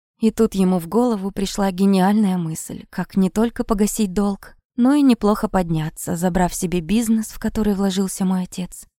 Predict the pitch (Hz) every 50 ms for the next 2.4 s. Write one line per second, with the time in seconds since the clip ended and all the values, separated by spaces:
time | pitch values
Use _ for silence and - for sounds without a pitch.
0 | _ _ _ - 180 180 165 - - - 226 226 240 220 208 202 - _ _ _
1 | _ _ _ _ 240 247 277 285 285 269 262 269 226 160 165 175 180 - - 180
2 | - - - - 165 147 147 151